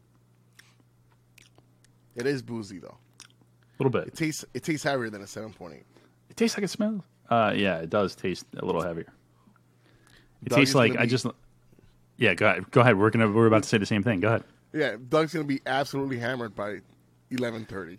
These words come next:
Speaker 2: Complete,
Speaker 1: <laughs>
Speaker 2: complete waste of my day now. My whole day is ruined.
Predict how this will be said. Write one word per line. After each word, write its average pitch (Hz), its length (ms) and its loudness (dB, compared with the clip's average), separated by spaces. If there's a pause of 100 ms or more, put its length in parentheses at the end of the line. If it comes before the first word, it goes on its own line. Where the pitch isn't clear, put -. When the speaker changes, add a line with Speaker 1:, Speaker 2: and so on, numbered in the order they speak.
Speaker 2:
Complete, - 680 6 (120)
Speaker 1:
<laughs> 208 140 2
Speaker 2:
complete 127 540 4
waste 110 280 6
of 101 100 0
my 95 120 2
day 90 220 0
now. 87 200 -6 (1080)
My 110 100 4
whole 120 180 10
day 110 240 8
is 98 120 2
ruined. 104 440 2